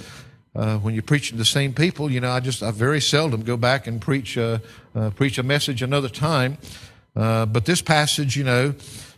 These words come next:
um, I have a couple of times, and I really know that the Lord wanted me to go back there this evening and just remind you, just this beautiful illustration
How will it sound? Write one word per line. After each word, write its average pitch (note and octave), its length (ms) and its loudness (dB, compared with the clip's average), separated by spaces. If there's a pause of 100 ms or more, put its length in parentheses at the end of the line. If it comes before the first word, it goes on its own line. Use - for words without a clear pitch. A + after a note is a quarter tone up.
(180)
um, A#2 580 0
I B2 140 0
have C#3 400 2
a - 60 -4
couple A#2 320 0
of G#2+ 60 -6
times, A2 520 -2
and G#2 140 0
I - 20 0
really C3 320 -2
know B2 200 2
that A#2 120 -4
the A#2 100 -4
Lord A2+ 180 0
wanted A2 220 -2
me G#2+ 60 -2
to G#2 60 -4
go A2 80 0
back G#2 320 -2
there G#2+ 120 0
this G2+ 240 -6
evening G2+ 380 -2 (560)
and G#2+ 100 -4
just D#3+ 220 -2
remind C3 400 0
you, G2 100 -4
just F3 440 -2
this B2+ 180 -4
beautiful D3+ 520 -2
illustration G#2+ 760 -4